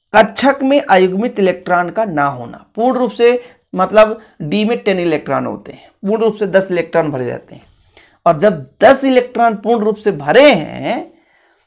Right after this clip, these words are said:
तो बच्चों कहाँ से वो बंध बनाएंगे बताओ ना? डीडी संक्रमण नहीं होगा, यानी सहसंयोजी बंध नहीं बनेगा,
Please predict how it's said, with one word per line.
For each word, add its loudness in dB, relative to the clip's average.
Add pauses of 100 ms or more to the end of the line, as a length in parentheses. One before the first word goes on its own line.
(160)
तो 0
बच्चों 0
कहाँ -2
से -6
वो 2
बंध -6
बनाएंगे -6
बताओ -6
ना? -12 (460)
डीडी 0
संक्रमण -2
नहीं -2
होगा, -2 (240)
यानी 0
सहसंयोजी -2
बंध -2
नहीं -2
बनेगा, -6